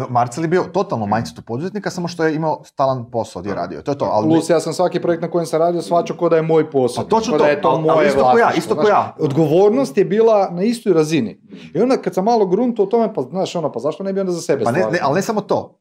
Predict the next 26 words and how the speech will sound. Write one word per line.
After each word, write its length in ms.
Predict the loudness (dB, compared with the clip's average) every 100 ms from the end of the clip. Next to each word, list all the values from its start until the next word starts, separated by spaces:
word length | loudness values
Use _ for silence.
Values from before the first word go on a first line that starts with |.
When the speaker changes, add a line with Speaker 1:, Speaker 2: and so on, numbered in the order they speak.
| -10
Speaker 1:
A, 100 | -10 -8
ne, 160 | -8
n-, 220 | -8 -8
znaš 200 | -6 -8
koja 100 | -4
je 40 | -4
stvar 220 | -2 -4
u 80 | -4
tome? 200 | -8 -10 -16 _
Što 200 | -8 -4
ne 120 | -2
bi 80 | -2
ni 80 | -2
Marcel, 400 | -2 -2 -4 -10
e, 680 | -12 _ _ _ _ -10 -8 -8 -12 -8
pra-, 220 | -8 -8
ko-, 180 | -6 -4
ono 140 | -4
što 140 | -4 -6
je 180 | -6 -8
to 80 |
smiješno, 300 | -8 -8 -6
isto 200 | -6 -8
ko 100 | -8
ni 80 | -6
ja, 220 | -6 -8